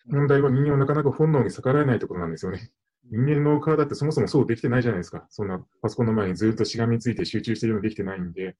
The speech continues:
でも、できてる前提、できる前提で計画って立て、立てちゃうじゃないですか。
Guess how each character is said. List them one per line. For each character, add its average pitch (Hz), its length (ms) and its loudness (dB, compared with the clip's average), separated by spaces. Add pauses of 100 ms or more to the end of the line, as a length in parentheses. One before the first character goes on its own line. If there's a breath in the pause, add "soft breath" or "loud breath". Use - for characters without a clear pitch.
(120)
で 135 60 2
も、 104 140 2
で 127 100 2
き - 120 -10
て 151 100 4
る 113 100 0
前 117 120 4
提、 127 180 0
で 127 140 2
き 151 80 -2
る 151 100 4
前 127 120 4
提 131 180 4
で 147 60 2
計 139 140 2
画 135 100 4
っ - 20 0
て 135 80 -2
立 113 100 -8
て、 - 80 -2
立 117 240 -4
て 120 60 -6
ち - 100 -2
ゃ - 40 2
う - 20 -8
じ 85 60 -8
ゃ - 20 -8
な 87 80 -6
い - 20 -
で 80 60 -10
す - 60 -20
か。 - 140 -16